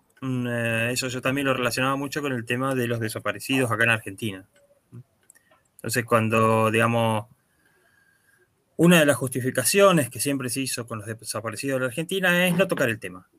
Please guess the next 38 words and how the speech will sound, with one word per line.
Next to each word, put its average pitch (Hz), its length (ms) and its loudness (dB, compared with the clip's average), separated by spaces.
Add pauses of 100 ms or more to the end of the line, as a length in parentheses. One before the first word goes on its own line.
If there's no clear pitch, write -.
(120)
no 117 160 -6
hablar, 101 380 -10
digamos, 98 280 -8
desde 95 200 -6
parte 113 280 2
de 110 60 4
los 104 100 2
militares, 117 440 2
¿no? 220 260 4
O - 40 -4
sea, - 140 0
negarlo, 135 600 4
no 123 100 0
están, 151 480 0
no 113 120 -4
están, 139 380 0 (100)
no 113 180 -8
desa-, - 280 -6
no 120 160 -4
se 117 120 -6
murieron, 165 440 2
están 117 200 -6
desaparecidos, 110 540 -4
no 113 100 -6
se 104 100 -12
sabe, 135 380 0 (340)
o 120 60 -16
sea, 101 220 -4 (140)
está 117 220 -4
todo 147 260 2
en 127 80 2
la 120 80 4
nebulosa 156 640 4 (480)
y, 165 300 2 (580)
este, 113 680 4
en 120 300 -2
ese 147 180 -2
sentido 208 680 2